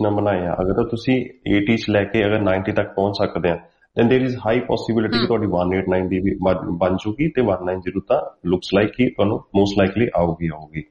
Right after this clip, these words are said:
Speaker 1: ਹਾਂਜੀ, ਇੱਕ ਆਹ ਜਿਹੜਾ
Speaker 2: ਜੀ।
Speaker 1: ਡਿਸੀਜਨ ਆ, ਇਹ ਲੈਣਾ ਇੱਕ ਬਹੁਤ ਔਖਾ ਆ, ਇਹ ਮੈਂ ਨਹੀਂ ਲੈ ਸਕਦਾ ਤੁਹਾਡੇ ਬੇਸ ਤੇ ਕਿ ਫੋਰ ਨਾਈਨ ਵਨ, ਕਿਉਂਕਿ ਤੁਹਾਡੀ ਫੋਰ ਨਾਈਨ ਵਨ ਦੀ ਹੁਣ ਐਲੀਜੀਬਿਲਟੀ ਬਣਦੀ ਪਈ ਆ। ਅਹ,
Speaker 2: ਜੀ।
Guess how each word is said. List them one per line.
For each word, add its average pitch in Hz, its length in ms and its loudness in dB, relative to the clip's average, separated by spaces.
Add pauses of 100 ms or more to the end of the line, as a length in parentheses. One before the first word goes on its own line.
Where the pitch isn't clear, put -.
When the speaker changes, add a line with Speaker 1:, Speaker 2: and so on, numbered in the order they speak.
(440)
Speaker 1:
ਹਾਂਜੀ, 98 340 4
ਇੱਕ 120 280 0
ਆਹ 107 140 2
ਜਿਹੜਾ 104 240 2
Speaker 2:
ਜੀ। 98 60 -2
Speaker 1:
ਡਿਸੀਜਨ 95 420 0
ਆ, 117 220 -2 (160)
ਇਹ 113 160 2
ਲੈਣਾ 101 360 2
ਇੱਕ 101 200 -6
ਬਹੁਤ 92 180 2
ਔਖਾ - 360 -2
ਆ, 113 140 2
ਇਹ 110 120 0
ਮੈਂ 101 160 -2
ਨਹੀਂ 98 200 0
ਲੈ 104 120 2
ਸਕਦਾ 101 320 0
ਤੁਹਾਡੇ 101 260 2
ਬੇਸ 95 240 2
ਤੇ 101 80 2
ਕਿ 101 120 -2
ਫੋਰ 92 260 0
ਨਾਈਨ 95 200 2
ਵਨ, 92 200 0
ਕਿਉਂਕਿ - 340 -2
ਤੁਹਾਡੀ 95 260 0
ਫੋਰ 92 220 2
ਨਾਈਨ 98 140 -2
ਵਨ 95 200 -4
ਦੀ 95 100 -6
ਹੁਣ 95 220 -8
ਐਲੀਜੀਬਿਲਟੀ 95 540 -2
ਬਣਦੀ 85 260 0
ਪਈ 76 240 0
ਆ। 73 80 -2 (720)
ਅਹ, 90 380 2 (460)
Speaker 2:
ਜੀ। 208 180 -2